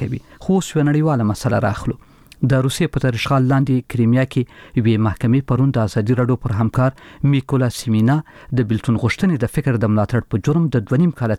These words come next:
تعلیقي بند حکم وکړ. زیاتو غربي دولتونو د حرکت سیاسي بللی او سخت انتقاد یې ورباندې کړی دی. د آزادي راډیو د اوکرایني برخې مسؤلانو ویلي چې میکولا سیمینا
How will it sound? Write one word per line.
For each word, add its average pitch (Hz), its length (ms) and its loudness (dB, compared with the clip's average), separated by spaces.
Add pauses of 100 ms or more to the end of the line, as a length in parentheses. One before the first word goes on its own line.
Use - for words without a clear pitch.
تعلیقي 107 420 -2
بند 113 220 0
حکم 104 260 -2
وکړ. 131 200 -4 (920)
زیاتو 175 360 0
غربي 135 280 -2
دولتونو 135 480 0
د 117 120 0
حرکت 117 360 -4
سیاسي 131 340 -2
بللی 160 260 0
او - 460 -8
سخت 120 260 0
انتقاد 113 400 -2
یې 107 80 2
ورباندې 127 420 0
کړی 131 240 -2
دی. - 80 -4 (400)
د 120 140 2
آزادي 120 380 2
راډیو 131 240 2
د 113 100 2
اوکرایني 127 400 0
برخې 127 320 0
مسؤلانو 127 420 2
ویلي 127 300 2
چې - 480 -2
میکولا 107 360 0 (100)
سیمینا 113 420 2